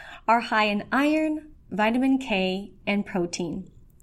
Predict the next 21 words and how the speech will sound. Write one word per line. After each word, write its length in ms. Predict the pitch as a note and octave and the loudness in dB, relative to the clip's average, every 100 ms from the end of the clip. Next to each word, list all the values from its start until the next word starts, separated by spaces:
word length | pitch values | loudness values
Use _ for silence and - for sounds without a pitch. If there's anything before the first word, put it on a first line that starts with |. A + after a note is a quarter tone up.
| - | -10
Pumpkins 440 | - D4+ D#4+ F#4+ E4 | 0 0 2 0 2
are 100 | B3 | 2
versatile, 640 | A#3+ C4 B3 G#3 F#3 F3+ - | 0 -2 -2 0 0 0 -2
and 340 | G3 F#3+ F#3 - | -2 -2 -4 -4
you 160 | G#3 | -4
can 180 | A3+ C4+ | 0 2
enjoy 360 | B3 A3+ G#3 G#3+ | 2 0 0 0
it 60 | F#3+ | -2
in 60 | |
a, 260 | F3+ - - | -6 -8 -8
in 60 | |
a 40 | F#3+ | -8
pie 540 | - G3 E3+ G3+ C#4 - | -2 0 2 0 -4 -2
or 400 | G3+ G#3+ A#3+ - | 0 2 2 -2
savory 500 | - A#3 B3+ A3 G#3+ | -2 -2 0 -2 -2
in 160 | G3 F#3+ | -2 -4
tortellini 760 | - F#3+ F3+ F3+ F#3+ A#3 D#4 - | -2 0 0 0 0 0 -2 0
or 140 | C4+ | 0
ravioli 640 | B3 A3+ A#3+ G#3 F#3+ G3+ F#3+ | 2 2 2 0 0 -2 -2
as 180 | F3+ | -4
stuffing 640 | - - E4 F4 F#3 F3 | -4 -4 -4 -2 -4 -4